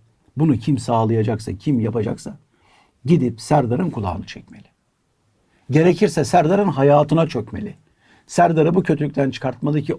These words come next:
ona bu konuda en büyük desteği verecek olan adam Polat Yağcı.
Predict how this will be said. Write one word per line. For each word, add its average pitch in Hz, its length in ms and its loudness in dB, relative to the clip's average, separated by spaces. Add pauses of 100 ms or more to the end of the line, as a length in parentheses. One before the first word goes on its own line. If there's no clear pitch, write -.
ona 175 320 4
bu 214 100 0
konuda 143 460 0 (420)
en 190 240 6
büyük 147 200 0
desteği 147 380 2
verecek 147 320 0
olan 143 140 0
adam 147 180 2
Polat 135 300 0
Yağcı. 113 280 -6